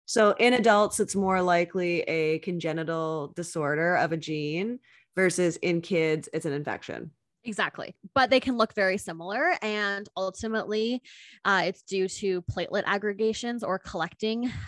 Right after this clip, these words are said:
Speaker 2: of these platelets in small arteries and vessels. And it, again, like all the other things like preeclampsia and,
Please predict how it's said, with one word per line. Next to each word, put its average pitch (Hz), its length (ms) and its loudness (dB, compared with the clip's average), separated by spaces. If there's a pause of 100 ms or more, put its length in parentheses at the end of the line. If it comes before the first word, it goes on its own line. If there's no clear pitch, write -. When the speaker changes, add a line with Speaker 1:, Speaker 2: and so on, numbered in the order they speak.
(120)
Speaker 2:
of 175 260 0 (100)
these 180 200 -6
platelets 233 560 0 (100)
in 196 360 -2
small 180 400 2
arteries 165 440 -2
and 175 100 -6
vessels. - 600 -2 (560)
And 214 120 -2
it, 202 140 -4 (100)
again, 226 400 -2
like 214 300 -4
all 202 180 -2
the 202 140 0
other 196 180 -2
things 190 260 -12
like 185 220 -6
preeclampsia - 640 -4
and, 175 380 -2